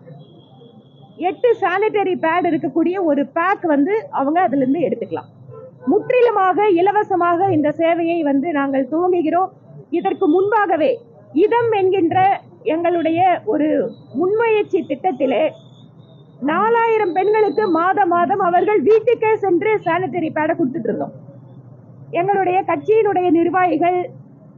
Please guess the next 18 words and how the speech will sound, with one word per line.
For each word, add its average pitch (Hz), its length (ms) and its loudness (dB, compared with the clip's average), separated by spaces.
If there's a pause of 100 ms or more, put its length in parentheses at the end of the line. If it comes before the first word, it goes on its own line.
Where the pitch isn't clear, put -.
(160)
மக்கள் 440 360 -2
சேவை 403 260 0
மையத்தினுடைய 330 600 0
தன்னார்வ 359 480 0
தொண்டர்கள் 311 500 0
ஒவ்வொரு 349 400 0
பகுதியிலையும் 370 720 2 (500)
எந்தெந்த 440 540 0
பெண்களுக்கு 381 640 0 (160)
குறிப்பாக 392 520 0 (200)
வருவாய் 466 540 2
குறைந்த 392 400 0
பிரிவு 381 320 2
பெண்களுக்காக 349 600 0 (580)
செலக்ட் 381 360 -2
பண்ணி 330 260 2 (420)
இளம் 427 320 0
பெண்களுக்கு 339 500 0